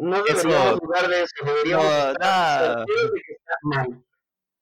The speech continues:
Speaker 2: <laughs> No estoy mal. O sea, no me tomé mi jarabito en la mañana, pero no estoy mal.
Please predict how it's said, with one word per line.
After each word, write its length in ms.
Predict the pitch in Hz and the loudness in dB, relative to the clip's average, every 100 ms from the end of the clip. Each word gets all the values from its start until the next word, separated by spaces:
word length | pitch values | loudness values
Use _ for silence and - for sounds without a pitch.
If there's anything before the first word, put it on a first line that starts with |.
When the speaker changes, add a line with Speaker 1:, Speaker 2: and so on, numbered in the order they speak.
| _ _ | _ _
Speaker 2:
<laughs> 1300 | - 165 - 226 - 262 - 170 - - 180 - _ | -12 -10 -8 -10 -8 -10 -10 -12 -14 -14 -16 -16 _
No 140 | - 175 | -8 -6
estoy 240 | - 190 | -2 0
mal. 640 | 135 110 113 113 101 - _ _ | 2 4 2 0 -4 -10 _ _
O 120 | - | -6
sea, 300 | 117 117 110 - - _ _ | 2 4 4 -2 -20 _ _
no 200 | - 117 | -10 -6
me 100 | 143 | -4
tomé 240 | 143 110 | -4 -6
mi 120 | 107 110 | -6 -4
jarabito 440 | 107 104 110 110 | -2 0 0 -2
en 80 | 101 | -4
la 60 | |
mañana, 420 | 98 101 107 98 - | -4 -6 -6 -8 -8
pero 400 | 95 98 98 104 | -8 -6 -8 -10
no 140 | 156 | -10
estoy 200 | 190 226 | -6 -4
mal. 420 | 240 277 143 98 | -4 -4 -4 -6